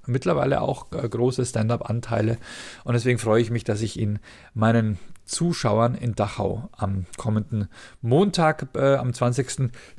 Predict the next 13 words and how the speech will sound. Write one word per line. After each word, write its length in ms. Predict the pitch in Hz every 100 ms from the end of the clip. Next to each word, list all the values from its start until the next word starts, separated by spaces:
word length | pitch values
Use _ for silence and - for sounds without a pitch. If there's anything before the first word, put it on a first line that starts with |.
| -
in 80 | 139
der 100 | 139
Kulturschau 540 | - 123 - 143 127
präsentieren 720 | 120 123 123 120 120 - 110
darf. 300 | 110 110 - - - _ _ - - _ _ _ _ _ _ -
Dazu 260 | 131 -
kommt 220 | - 151
übrigens 260 | 139 135 120
der 140 | 123
wunderbare 480 | 107 127 120 113 110
Michael 340 | 113 123 117 -
Ulbz 380 | - - -
aus, 540 | - 110 104 - -